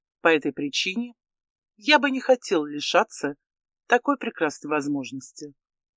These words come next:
Надеюсь, я достаточно сказал. А сейчас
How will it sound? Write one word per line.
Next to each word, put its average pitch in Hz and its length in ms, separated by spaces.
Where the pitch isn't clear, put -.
Надеюсь, 170 460
я 175 80
достаточно 240 720
сказал. 135 560
А 175 140
сейчас - 580